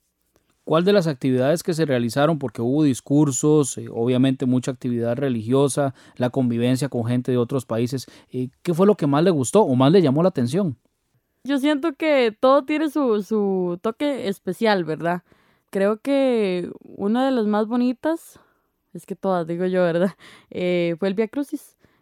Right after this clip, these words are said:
Speaker 2: El Via Crucis tuvo representación costarricense, ¿verdad? La quinta estación estuvo representada por Costa Rica.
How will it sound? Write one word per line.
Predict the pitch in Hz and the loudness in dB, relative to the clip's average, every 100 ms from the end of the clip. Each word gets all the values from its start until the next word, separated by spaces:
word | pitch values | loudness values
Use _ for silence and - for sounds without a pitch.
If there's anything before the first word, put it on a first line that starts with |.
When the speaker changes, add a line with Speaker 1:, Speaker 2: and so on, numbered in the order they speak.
| - | -6
Speaker 2:
El | 185 | -4
Via | 175 175 | -2 -2
Crucis | 180 185 202 208 | -4 -4 -4 -6
tuvo | - 190 | -4 -2
representación | 196 196 185 185 175 156 175 175 190 175 170 165 165 | -2 -4 -6 -6 -6 -4 -4 -4 -4 -6 -8 -12 -10
costarricense, | 180 - 175 165 202 220 247 | -10 -4 -4 -2 -2 -2 -2
¿verdad? | 202 165 190 | -4 -4 -4
La | 196 | -6
quinta | - 185 190 | -6 -6 -6
estación | 196 185 165 180 | -8 -8 -6 -6
estuvo | 185 - 180 | -6 -6 -6
representada | 180 - 180 165 170 175 | -6 -8 -8 -8 -6 -8
por | 185 | -8
Costa | - - 165 | -14 -8 -6
Rica. | 170 208 240 | -6 -6 -8